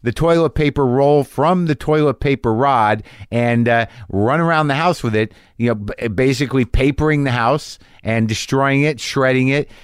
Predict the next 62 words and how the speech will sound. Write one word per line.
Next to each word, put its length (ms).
So, 380
uh, 80
he's 280
learning 360
new 180
things. 400
He 100
might 240
be, 260
he 180
might 220
be 100
part 240
monkey 420
'cause 220
he, 220
you 120
know, 40
he's 140
just 160
always 320
lacking 420
as 100
a 60
thumb, 380
but 180
he 100
seems 280
to 100
be 180
able 200
to 60
figure 320
shit 260
out 220
and 100
move 220
stuff 300
around. 460
He's 180
an 100
odd 360
cat. 380
I've 180
never 220
had 180
a 60
cat 340
that 120
likes 260
to 60
be 120
roughed 360
up 220
like 160
this 200
cat. 360
And 120
I'm 60
not 200
being 220
abusive. 520